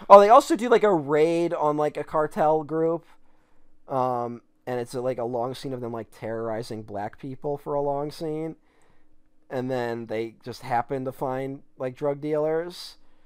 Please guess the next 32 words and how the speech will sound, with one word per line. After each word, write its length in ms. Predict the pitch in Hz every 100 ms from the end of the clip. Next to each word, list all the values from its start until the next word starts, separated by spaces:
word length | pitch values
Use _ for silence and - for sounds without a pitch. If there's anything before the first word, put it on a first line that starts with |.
| - -
but 100 | 123
then 120 | 135
it 80 | 127
turns 220 | 143 131
out 80 | 123
it 100 | 117
wasn't 340 | 113 123 127
the 80 | 120
drug 240 | 120 127
dealers 300 | 127 127 127
they 140 | 127 113
were 120 | 110
after. 580 | 113 120 - 160 151 156 - - - _ _ - -
And 160 | 143
then 120 | 156 208
we 80 |
get 120 | 208 202
the 100 | 165
important 380 | 151 175 160
detail, 300 | 147 151 165
which 140 | 151 147
is 100 | 139
that, 140 | 160
like, 140 | 139 139
these 160 | 131
bodies 560 | 123 160 160 165 151 135
float 420 | - - 151 139
up 320 | 131 120 113 -
from 180 | - 139
underwater, 720 | 131 123 123 123 117 104 101 98 - - - _ _ - - -
um, 560 | 110 107 113 110 107 110 _ _ - -
that 220 | 127